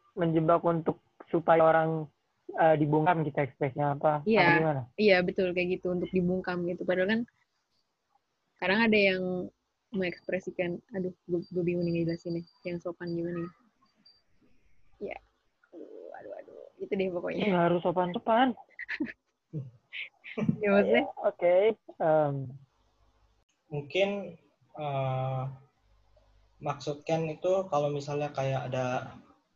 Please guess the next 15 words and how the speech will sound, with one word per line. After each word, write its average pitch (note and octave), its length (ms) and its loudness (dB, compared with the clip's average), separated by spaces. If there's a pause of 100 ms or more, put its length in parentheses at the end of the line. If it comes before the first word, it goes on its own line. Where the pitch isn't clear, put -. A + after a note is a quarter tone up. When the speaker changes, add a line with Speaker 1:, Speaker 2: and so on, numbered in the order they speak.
(840)
Speaker 3:
orang D#3 560 6 (2250)
buat, C3 640 6 (840)
misalnya C#3 240 6
dia D3 220 8 (1600)
mengemukakan C3+ 720 4
opininya C3+ 560 4
gitu B2 180 -2
kan, C3+ 300 0 (560)
eh, B2+ 240 0
ekspresinya C3+ 640 4 (480)
di C3 160 -4
media C3 160 2
Speaker 1:
Hmm. B2+ 160 0
Speaker 3:
sosial, D3+ 320 6
terus - 480 -2